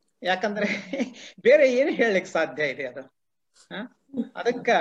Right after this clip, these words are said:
ಆ, ಇಲ್ಲಿ ನಾನು ಮುನ್ನುಡಿಯಲ್ಲೇ ಬರ್ದಿದ್ದೇನೆ ನೋಡಿ, ಸುಮ್ಮನೆ ಓದ್ಬಿಡ್ತೀನಿ ಅದ್ರಲ್ಲಿ, it's easier. "ಬೆಳಿಗ್ಗೆದ್ದು ಮಕ್ಕಳು ಇರುವರನು ಶಾಲೆಗೆ ಬಿಡುವ ರೂಢಿ ನನಗೆ, ಶ್ಲೋಕಗಳನ್ನೊಂದೆರಡು ನಾವು ದಾರಿಯಲ್ಲಿ ಪಠಿಸುವ ಅಭ್ಯಾಸ. ಗೀತೆಯ ಕೆಲ ಶ್ಲೋಕಗಳನ್ನು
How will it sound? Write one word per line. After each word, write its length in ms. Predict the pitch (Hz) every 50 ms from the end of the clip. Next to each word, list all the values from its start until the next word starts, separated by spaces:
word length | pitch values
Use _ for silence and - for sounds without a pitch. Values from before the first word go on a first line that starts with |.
| 156 160 165 160 - - _ _ - 190 160
ಆ, 160 | 151 147 147
ಇಲ್ಲಿ 340 | 143 151 170 185 196 202 208
ನಾನು 300 | 196 196 196 190 175 156 147 139 147 143
ಮುನ್ನುಡಿಯಲ್ಲೇ 680 | 143 143 147 170 185 190 220 233 226 226 220 214 214 202
ಬರ್ದಿದ್ದೇನೆ 440 | 180 170 160 175 185 165 170 160
ನೋಡಿ, 220 | 151 156 147 139 120
ಸುಮ್ಮನೆ 260 | - - 160 175 190
ಓದ್ಬಿಡ್ತೀನಿ 540 | 170 151 170 160 156 160 147 156 147 139 135
ಅದ್ರಲ್ಲಿ, 320 | 127 131 123 120 131 135
it's 240 | 131 - - - 151
easier. 380 | 143 147 139 143 139 120 117 - _ _ _ _ _ 135
"ಬೆಳಿಗ್ಗೆದ್ದು 800 | 131 139 147 165 180 175 180 196 202 196 202 - - 214 214
ಮಕ್ಕಳು 520 | 208 190 190 196 - - - 214 202 202 202
ಇರುವರನು 680 | 175 156 180 185 190 190 202 196 202 202 202 220 233 226
ಶಾಲೆಗೆ 600 | - - 160 160 180 190 196 196 190 185 185 180
ಬಿಡುವ 380 | 143 156 151 180 180 175 175
ರೂಢಿ 340 | 165 151 151 160 160 165 160
ನನಗೆ, 560 | 143 131 131 139 139 127 131 127 131 147 - _ _ _ _ _ _
ಶ್ಲೋಕಗಳನ್ನೊಂದೆರಡು 1500 | - - 151 165 202 226 220 226 214 196 202 185 185 185 175 170 160 156 151 147 135 143 147 160 196 208 202 202 185
ನಾವು 520 | 165 156 151 151 147 143 135 131 131 -
ದಾರಿಯಲ್ಲಿ 580 | - 127 131 151 180 190 180 170 165 156 147 135
ಪಠಿಸುವ 560 | 135 - 135 127 139 143 - - 185 170 143
ಅಭ್ಯಾಸ. 480 | 131 127 127 - - 131 131 131 - - - - _ _ _ _ _ _ _ _ _ _ -
ಗೀತೆಯ 540 | 151 - 175 202 226 214 214 220 214 208 208
ಕೆಲ 340 | 202 202 190 190 180 185 180
ಶ್ಲೋಕಗಳನ್ನು 920 | 180 - - 160 139 143 165 165 190 185 180 180 175 180 190 196 220 233